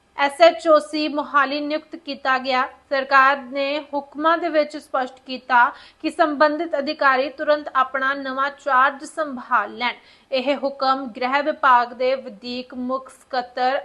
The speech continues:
ਆਲੋਕ ਸ਼ੇਖਰ ਨੇ ਰਾਜਪਾਲ ਦੀ ਪ੍ਰਵਾਨਗੀ ਤੋਂ ਬਾਅਦ ਜਾਰੀ ਕੀਤੇ ਹਨ।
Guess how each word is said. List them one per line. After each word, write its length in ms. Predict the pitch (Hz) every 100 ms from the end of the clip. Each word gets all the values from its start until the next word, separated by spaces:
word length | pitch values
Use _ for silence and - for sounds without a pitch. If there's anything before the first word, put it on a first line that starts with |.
| 262
ਆਲੋਕ 460 | 247 240 302 339 -
ਸ਼ੇਖਰ 480 | - 254 247 269
ਨੇ 320 | 247 247 240 254
ਰਾਜਪਾਲ 760 | 247 226 - _ 254 240 254
ਦੀ 220 | 220 240 254
ਪ੍ਰਵਾਨਗੀ 840 | - 247 202 220 220 233 220 311
ਤੋਂ 180 | 330 320 214
ਬਾਅਦ 340 | 226 220 226 233 196
ਜਾਰੀ 340 | 277 269 214 202 -
ਕੀਤੇ 360 | 202 - 196 196
ਹਨ। 140 | 254